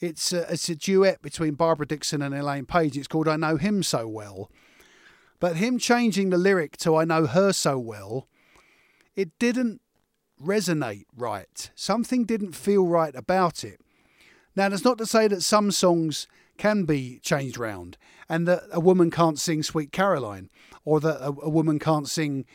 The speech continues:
Is This the Way to Amarillo. A, a woman can sing a man's song or a song that's made famous by a man, of course. But I think when you're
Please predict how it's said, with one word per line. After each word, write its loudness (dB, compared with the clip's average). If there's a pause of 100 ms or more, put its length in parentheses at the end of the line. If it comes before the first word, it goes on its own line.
(120)
Is -4
This -2
the -6
Way 0
to -4
Amarillo. -2
A, -10 (120)
a 0
woman 2
can -8
sing -2 (200)
a -8
man's -4
song -2 (440)
or 0
a -2
song 2
that's -6
made -2
famous 0
by -8
a -10
man, -12
of -16
course. -2 (680)
But 0
I 2
think -4 (800)
when 0
you're 4